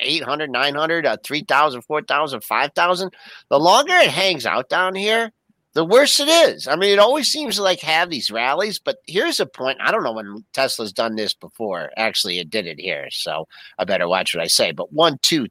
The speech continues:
three, four, five lower, lower highs. Boom, here. One, two, three, four, five lower hi-, I mean, it's not a good-looking chart, and it, your last three months,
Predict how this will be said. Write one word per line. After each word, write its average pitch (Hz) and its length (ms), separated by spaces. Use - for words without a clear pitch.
three, 120 220
four, 113 460
five 190 420
lower, 165 600
lower 151 300
highs. 139 580
Boom, 123 360
here. 139 400
One, 143 440
two, 131 420
three, 147 240
four, 143 340
five 160 460
lower 156 220
hi-, 151 180
I 160 80
mean, 180 220
it's 175 240
not 269 160
a 302 80
good-looking 247 560
chart, 277 440
and 180 140
it, 190 180
your 175 220
last 214 460
three 220 240
months, 180 680